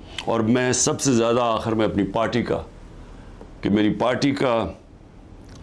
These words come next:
ये मुश्किल वक्त जो आया, एक तरह मैं अल्लाह का शुक्र करता हूँ कि मुझे पहली दफ़ा नज़र आया अपने लोगों का कि कौन कितने पानी में था,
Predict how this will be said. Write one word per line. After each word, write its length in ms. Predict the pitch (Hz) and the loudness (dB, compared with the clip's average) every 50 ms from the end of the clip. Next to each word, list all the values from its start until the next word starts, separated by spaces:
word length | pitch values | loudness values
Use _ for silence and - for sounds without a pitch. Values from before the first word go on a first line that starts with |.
| - - - - - - - - | -18 -18 -18 -18 -18 -18 -6 -2
ये 80 | 110 107 | 0 2
मुश्किल 360 | 107 110 107 - - - 117 | 2 2 2 0 0 0 0
वक्त 260 | 107 104 107 110 104 | 2 2 0 0 0
जो 180 | 92 107 104 101 | 0 0 0 2
आया, 300 | 98 101 104 104 92 87 - - - - - - - - - - - - - - - - - - - - - 165 | 2 2 2 0 0 -2 -8 -14 -20 -20 -20 -20 -20 -20 -20 -20 -20 -20 -20 -20 -20 -20 -20 -20 -20 -6 -2 0
एक 180 | 147 135 - | 0 0 2
तरह 140 | 151 151 147 | 0 2 4
मैं 180 | 147 143 147 147 | 4 4 4 4
अल्लाह 180 | 143 143 139 | 4 4 2
का 120 | 139 143 135 | 2 0 0
शुक्र 300 | - - 156 - 160 131 | 0 0 0 0 0 0
करता 320 | - 117 92 - - 82 | 0 -2 -2 -2 -6 -8
हूँ 140 | 73 65 - - - - - - - - - - - - - - - - - - - - - - | -10 -10 -12 -16 -18 -18 -18 -18 -18 -18 -20 -18 -18 -18 -18 -18 -18 -18 -18 -20 -20 -16 -2 0
कि 60 | 147 | 2
मुझे 220 | 135 151 156 156 | 4 4 4 2
पहली 420 | 143 147 - - 202 208 208 202 180 | 0 0 0 0 2 4 4 4 4
दफ़ा 280 | 151 156 - 147 151 | 2 2 2 2 2
नज़र 280 | 156 135 120 117 120 113 | 2 2 2 2 2 2
आया 360 | 107 107 101 98 101 95 95 - - - - - - - - - - - - - | 2 2 2 0 0 -2 -4 -8 -16 -20 -20 -20 -20 -16 -16 -16 -16 -16 -6 -6
अपने 240 | 120 - - 113 110 | -6 -2 0 2 4
लोगों 320 | 104 95 95 90 92 95 | 4 4 4 4 2 2
का 220 | - - - - - - - - - - - - - - - - - - - - - - - - - - - | 2 0 -4 -8 -8 -12 -18 -20 -20 -20 -20 -20 -20 -20 -18 -18 -18 -18 -18 -18 -18 -20 -18 -18 -16 -8 -6
कि 80 | - | -4
कौन 340 | 92 92 - 120 127 135 131 | -2 0 0 2 4 4 2
कितने 320 | - - 117 - - 120 107 | 2 2 -2 0 0 -2 -2
पानी 340 | - - 95 92 92 90 | 0 0 0 2 4 4
में 140 | 87 82 82 | 2 2 0
था, 240 | - - 76 73 | -2 -4 -6 -8